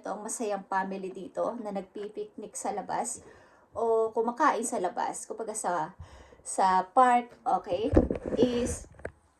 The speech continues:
may magkakaroon kayo ng masayang pamilya. Love and blessings fill your life.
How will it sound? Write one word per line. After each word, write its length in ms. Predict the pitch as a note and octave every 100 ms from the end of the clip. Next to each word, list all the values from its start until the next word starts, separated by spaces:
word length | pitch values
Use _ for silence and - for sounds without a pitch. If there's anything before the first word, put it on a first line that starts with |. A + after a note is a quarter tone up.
| _ _ _ _ _ - _ _ _
may 240 | A#3+ A#3+
magkakaroon 680 | A3+ A#3+ A#3 B3 A#3+ B3+ A3+
kayo 220 | A3+ A3
ng 160 | A3 A3
masayang 480 | - A3+ G3 F#3+
pamilya. 560 | G3 F3 E3 D3 D3+ G3 - _ _ _ - - -
Love 320 | B3+ D4+ D#4+
and 240 | B3+ C#4 C4
blessings 480 | B3+ C4 C4+ C4+ -
fill 240 | - D4
your 240 | C#4 A3
life. 480 | G3+ F#3+ E3+ F3 -